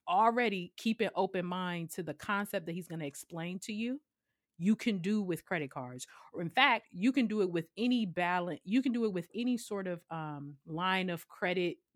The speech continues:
that replenishes. So you can't do it with a personal loan because you take a personal loan off for a certain amount,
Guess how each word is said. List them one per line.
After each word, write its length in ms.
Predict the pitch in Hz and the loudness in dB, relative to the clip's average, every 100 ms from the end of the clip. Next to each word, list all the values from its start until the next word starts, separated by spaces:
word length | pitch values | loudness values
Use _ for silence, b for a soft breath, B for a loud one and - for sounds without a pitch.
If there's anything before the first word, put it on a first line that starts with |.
| 160 - | -20 -8
that 240 | 135 170 - | 0 0 0
replenishes. 840 | 170 - 208 156 127 - 73 - - _ _ _ | -6 -6 -6 -6 -6 -8 -10 -14 -16 _ _ _
So 120 | - | -12
you 60 | 185 | 0
can't 200 | 214 254 | 4 4
do 120 | 269 | 2
it 40 | 262 | 0
with 100 | 226 | 0
a 40 | |
personal 360 | 214 240 - 233 | 0 -2 -2 -2
loan 360 | 202 156 147 151 | -2 -2 -6 -6
because 220 | 170 160 | -4 -6
you 80 | 165 | -4
take 200 | 190 196 | -4 -4
a 60 | |
personal 300 | 185 196 190 | -2 -4 -4
loan 120 | 185 170 | -6 -4
off 140 | 160 | -4
for 100 | 175 | -6
a 40 | |
certain 260 | 165 185 175 | -4 -4 -2
amount, 360 | 180 165 160 | -4 -4 -4